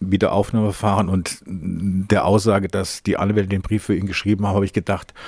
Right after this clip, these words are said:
also seine Anwälte den Brief für ihn geschrieben haben und die Anwälte haben ja den Brief vor Gericht als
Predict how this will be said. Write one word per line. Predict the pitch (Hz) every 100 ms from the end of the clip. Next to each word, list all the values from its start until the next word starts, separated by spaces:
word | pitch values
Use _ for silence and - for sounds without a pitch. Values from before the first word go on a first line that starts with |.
| - - - _ -
also | 92 80
seine | 87 101
Anwälte | 98 107 101 95
den | 95
Brief | 90 104
für | -
ihn | 98
geschrieben | 95 107 101
haben | 98 95
und | 98 92
die | 104
Anwälte | 101 107 95
haben | 95
ja | 101 95 -
den | 107 92
Brief | 98 107
vor | 107 104
Gericht | 98 110 104
als | - 98 - -